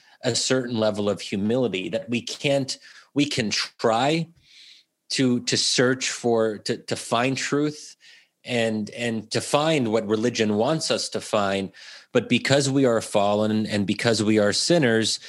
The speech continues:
there is always going to be a gap there between what we are and what we aspire to.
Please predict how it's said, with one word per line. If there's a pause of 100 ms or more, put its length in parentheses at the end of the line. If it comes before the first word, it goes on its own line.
(240)
there
is
always
going
to
be
a
gap
there (320)
between
what
we
are
and
what
we
aspire
to.